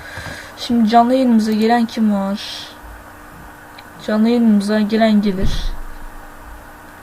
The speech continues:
Gelmeyen olursa da artık videonun sonrasını izler. Zaten premium hesapları atacağım. Elimde şu anda.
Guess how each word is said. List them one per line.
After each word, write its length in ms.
Gelmeyen 480
olursa 440
da 60
artık 320
videonun 680
sonrasını 400
izler. 220
Zaten 280
premium 320
hesapları 440
atacağım. 340
Elimde 280
şu 160
anda. 300